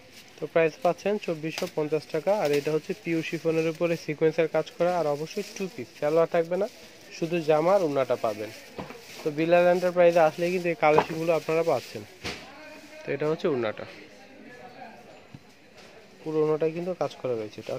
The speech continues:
পিওর শিফনের উপর অরিজিনাল ইন্ডিয়ান। তো, আহ, যে কোনো, আহ, আহ, গর্জিয়াস পার্টিতে কিন্তু পরার মতো এই, আহ, জামাগুলো। আর এখানে কিন্তু অনেকগুলো কালার রয়েছে, তো যার যেমন কালারের চয়েস আপনারা কিন্তু নিতে পারেন।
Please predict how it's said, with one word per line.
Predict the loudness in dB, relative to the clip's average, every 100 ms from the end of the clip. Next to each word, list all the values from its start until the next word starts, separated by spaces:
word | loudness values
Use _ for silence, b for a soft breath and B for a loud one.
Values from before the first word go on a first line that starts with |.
| 0
পিওর | 0 -4
শিফনের | -6 0 2 4
উপর | 2 2
অরিজিনাল | 2 2 -2 -2
ইন্ডিয়ান। | -4 -6 -8 -12 -20 -20 -20 -20 -20 -20 -20 -20 -20 -14 -12 -12 -18 -20 -20 -8 0
তো, | 2
আহ, | 4 8 8 8 4
যে | 2
কোনো, | 4 4 4 2
আহ, | 2 -2 -10 -20 -20 -20 -20 -20 -20 -18 -14
আহ, | -12 -4 -2 0 0 0
গর্জিয়াস | 0 2 -2 0
পার্টিতে | 0 0 0 -4
কিন্তু | -4 -4 0
পরার | 2 4
মতো | 2 0 -2
এই, | -4
আহ, | -4 -6 -6 -6 -4 -4 -4
জামাগুলো। | -2 -2 -2 -2 -4 -6 B B -4
আর | 0
এখানে | 2 2 2
কিন্তু | 4
অনেকগুলো | 4 4 2 0 2
কালার | 4 6 6 6
রয়েছে, | 4 2 -2 0
তো |
যার | 2 4 4 4
যেমন | 2 2 2
কালারের | 2 4 2 -2 -2
চয়েস | 0 0 0
আপনারা | -2 -2
কিন্তু | -4 -4
নিতে | -6 -8
পারেন। | -6 -6